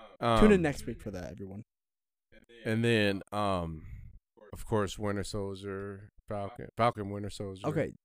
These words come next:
Speaker 2: you watched episode two then, right? You watched
Speaker 1: Huh?
Speaker 2: episode two?
Speaker 1: Yes.
Speaker 2: Was it also dark on your T V?
Speaker 1: At
Speaker 2: I thought
Speaker 1: times.
Speaker 2: the show was, the episode was overly dark. It was hard to see some things.
Speaker 1: Mm,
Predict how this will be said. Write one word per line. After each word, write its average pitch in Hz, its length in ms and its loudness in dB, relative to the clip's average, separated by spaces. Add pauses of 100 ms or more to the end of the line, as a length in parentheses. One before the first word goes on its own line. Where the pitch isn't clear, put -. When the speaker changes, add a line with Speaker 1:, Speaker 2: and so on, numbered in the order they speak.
(140)
Speaker 2:
you 170 180 2
watched 190 360 0 (100)
episode 139 380 2
two 135 220 -2
then, 98 220 -6
right? 101 200 -8 (800)
You 165 120 0
watched 160 180 4
Speaker 1:
Huh? 135 60 0
Speaker 2:
episode 143 340 2
two? 151 240 4 (300)
Speaker 1:
Yes. 80 400 -4
Speaker 2:
Was 165 220 8
it - 120 6 (100)
also 160 360 2
dark 135 360 -2
on 139 100 -2
your 135 140 -2
T 143 200 0
V? 143 200 -2 (500)
Speaker 1:
At 135 180 -2 (100)
Speaker 2:
I 165 160 4
thought 233 180 4 (100)
Speaker 1:
times. - 320 -12
Speaker 2:
the 160 60 2
show 156 240 4
was, 135 240 0 (160)
the 139 180 -2
episode 160 580 0 (120)
was 131 140 -4 (120)
overly 143 480 4
dark. 107 340 0 (200)
It 139 60 0
was 127 140 0
hard 151 280 2
to 107 80 -4
see - 260 -2
some 104 300 -4
things. 98 380 -12 (500)
Speaker 1:
Mm, 202 220 -6